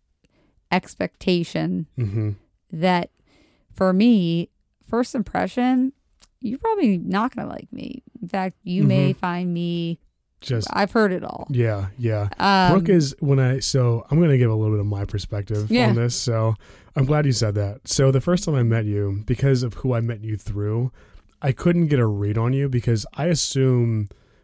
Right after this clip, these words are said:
Speaker 2: for whatever reason, that everyone that he knows is like him. We're, like, very eccentric, like, out there. But that's why I like him.
Speaker 1: Same.
Speaker 2: Right. That's why I like him.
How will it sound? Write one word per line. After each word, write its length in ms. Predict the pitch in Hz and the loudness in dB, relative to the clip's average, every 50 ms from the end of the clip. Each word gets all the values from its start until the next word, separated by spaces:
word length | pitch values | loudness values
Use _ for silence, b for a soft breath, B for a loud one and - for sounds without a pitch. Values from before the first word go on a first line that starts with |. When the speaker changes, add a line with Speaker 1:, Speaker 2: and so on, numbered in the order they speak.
| b b | b b
Speaker 2:
for 120 | b 151 139 | b 2 4
whatever 280 | 151 165 165 139 127 | 4 4 4 2 2
reason, 360 | 110 110 110 110 104 110 107 107 | 2 2 2 2 2 2 0 0
that 100 | 107 127 | 0 -2
everyone 360 | 131 113 117 127 127 123 113 | -2 -2 0 0 0 0 0
that 140 | 110 120 123 _ | -2 -4 -8 _
he 220 | - - - 127 | -10 -4 0 0
knows 400 | 117 107 104 101 104 110 117 110 | 2 2 2 0 0 0 0 0
is 120 | 110 101 98 | -2 -4 -4
like 260 | 110 101 101 98 - | -6 -6 -8 -8 -10
him. 420 | - - 113 107 107 120 185 202 - _ b b b b b b b | -10 -8 -8 -8 -8 -10 -18 -20 -20 _ b b b b b b b
We're, 120 | 131 123 | -2 0
like, 240 | 117 113 107 107 98 | 0 0 -2 -4 -4
very 340 | 101 101 117 113 113 117 110 | -4 -4 -2 -2 -2 -2 -2
eccentric, 600 | 101 - - - - 110 107 95 - 113 101 - | -4 -4 -6 -4 -2 -2 -4 -4 -4 -6 -6 -6
like, 160 | 110 101 95 - _ - | -8 -10 -10 -12 _ -12
out 200 | 110 101 95 - | -10 -10 -10 -10
there. 300 | - 104 110 131 156 151 - b b b b b b b | -10 -12 -12 -12 -14 -16 -16 b b b b b b b
But 380 | 123 110 147 143 127 113 - _ - | 0 2 4 4 4 2 -2 _ -4
that's 280 | 156 143 135 131 - | 0 0 0 0 0
why 120 | 135 117 101 | -2 -4 -6
I 20 | |
like 220 | 98 104 117 - | -6 -4 0 2
him. 120 | 196 196 202 | 4 4 4
Speaker 1:
Same. 220 | 208 180 165 156 - _ _ _ - | 2 0 -2 -6 -10 _ _ _ -6
Speaker 2:
Right. 220 | 147 147 135 113 - - | -2 0 0 0 -2 -2
That's 220 | - 139 131 - | -2 -2 -2 0
why 100 | - 180 170 | 0 0 0
I 20 | |
like 280 | 165 165 196 202 175 127 | 2 2 2 2 4 2
him. 200 | 117 98 98 | 2 0 -2